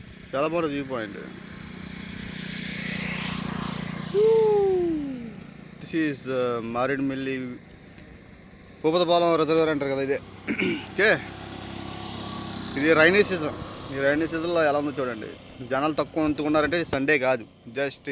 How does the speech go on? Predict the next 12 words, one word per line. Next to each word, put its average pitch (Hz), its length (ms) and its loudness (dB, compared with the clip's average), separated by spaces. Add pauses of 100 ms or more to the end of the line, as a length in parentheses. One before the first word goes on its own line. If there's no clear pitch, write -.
ఈరోజు 127 220 -6 (320)
మంగళవారం. 120 440 -6 (1400)
చూసారా 143 300 -2 (480)
కొండలు 131 280 -6
చూడండి 123 240 -4
ఎలా 117 120 -8
ఉన్నాయో. 110 240 -10 (4000)
చాలా 165 240 6
బాగుంటుంది 160 260 -2
ఫ్రెండ్స్, 107 300 -8
సరదాగా 131 320 -4
రండి, 147 240 -4